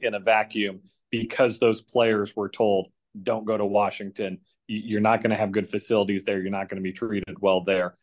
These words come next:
Um, I, I think that's the first change you'll see is we're not talking about, uh, at some point, we're gonna have to talk about, like, how do you make the next step to a Super Bowl, right? Right now, we're talking about, like, how do you make this next step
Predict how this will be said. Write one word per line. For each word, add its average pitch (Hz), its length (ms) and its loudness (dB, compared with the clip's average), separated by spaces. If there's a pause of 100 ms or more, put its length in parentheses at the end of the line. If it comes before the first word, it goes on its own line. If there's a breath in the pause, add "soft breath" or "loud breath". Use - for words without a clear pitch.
(160)
Um, 104 300 -2
I, 127 160 -4
I 120 40 -8
think 117 260 -10
that's 120 260 -6
the - 80 -12 (180)
first 135 320 -6
change 117 340 -2
you'll 101 220 -4
see 120 320 0
is 98 180 -2
we're 117 140 0
not 147 200 0
talking 151 360 0 (1200)
about, 117 380 2 (160)
uh, 143 140 -8
at 147 120 -8
some 233 260 -4
point, 202 120 2
we're 165 80 -2
gonna 151 80 0
have - 60 -8
to 135 80 -10
talk 147 100 2
about, 131 120 2
like, 113 180 -4 (100)
how 143 140 -4
do 135 80 -8
you 131 40 -10
make 123 160 -8
the 123 60 -2
next 117 240 -4
step - 280 -4
to 98 60 -8
a 95 40 -10
Super - 300 -4
Bowl, 90 120 -2
right? 117 240 6
Right 143 160 2
now, 170 160 0
we're 175 80 2
talking 147 180 0
about, 127 80 4
like, 117 180 -2 (160)
how 156 140 -4
do 170 80 -4
you 185 100 -6
make 160 220 -6
this 139 280 -2 (800)
next 131 240 -4
step - 260 0